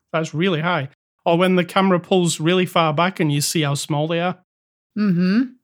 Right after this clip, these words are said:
Speaker 1: It gives you that sensation of, "Shit, they're never gonna get off there." But they do so many stupid things while they're up there.
Speaker 2: <laughs>
Speaker 1: And I know the movie operates on that level. It's like,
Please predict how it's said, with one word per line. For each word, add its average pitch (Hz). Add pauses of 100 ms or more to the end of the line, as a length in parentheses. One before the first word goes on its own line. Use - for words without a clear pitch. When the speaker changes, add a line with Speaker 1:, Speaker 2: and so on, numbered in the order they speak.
(120)
Speaker 1:
It 185
gives 208
you 196
that 160
sensation 165
of, 147 (460)
"Shit, - (520)
they're 165
never 175
gonna 135
get 131
off 139
there." 139 (300)
But 220
they 220
do 262
so 262
many 240
stupid 220
things 226
while 147
they're 151
up 180
there. 139
Speaker 2:
<laughs> -
Speaker 1:
And 185
I 196
know 220
the 175
movie 180
operates 165
on 151
that 147
level. 139
It's 143
like, 143